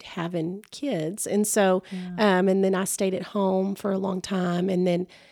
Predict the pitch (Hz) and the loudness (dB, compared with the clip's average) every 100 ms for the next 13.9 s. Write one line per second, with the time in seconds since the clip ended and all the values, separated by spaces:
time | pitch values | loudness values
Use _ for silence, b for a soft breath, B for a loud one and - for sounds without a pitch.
0 | B B - - 196 185 185 185 185 185 | B B -8 0 2 2 2 2 2 0
1 | 196 - 190 190 185 175 180 180 185 202 | -4 -6 -4 0 0 2 2 2 0 -4
2 | 190 - _ 190 185 180 185 190 185 185 | -10 -14 _ -12 -10 -10 -6 -4 -2 -4
3 | 190 220 202 202 214 196 190 190 - 180 | -4 -2 0 0 0 0 0 -2 0 0
4 | 185 185 190 180 185 196 - 196 190 180 | 0 -2 0 2 2 2 -2 -2 0 -2
5 | 180 - 185 185 190 - 202 - - 190 | -4 -4 -4 -4 -8 -10 -10 -6 -4 -2
6 | 180 - 190 185 180 190 - 190 190 185 | -2 -2 0 0 -2 -4 -6 -6 -2 -2
7 | 175 175 170 - - 202 185 185 185 - | 0 -2 -4 -10 -8 -4 -2 -2 -4 -6
8 | 190 - 214 190 - 208 - 202 180 185 | -8 -4 -4 -4 -6 -8 -8 -8 -8 -10
9 | - 196 180 175 175 196 - 185 175 180 | -8 -6 -2 -2 -4 -6 -10 -10 -8 -6
10 | 175 208 180 180 147 170 165 - B B | 0 4 6 4 2 0 -2 -4 B B
11 | B - 226 262 - 220 233 285 220 233 | B 2 4 4 4 2 2 -2 -2 -2
12 | 214 - - _ - 226 202 190 208 202 | -2 -4 -8 _ -6 -2 -2 0 -2 -4
13 | - 202 208 202 - 208 185 190 | -4 -4 -4 -6 -6 -4 -2 -4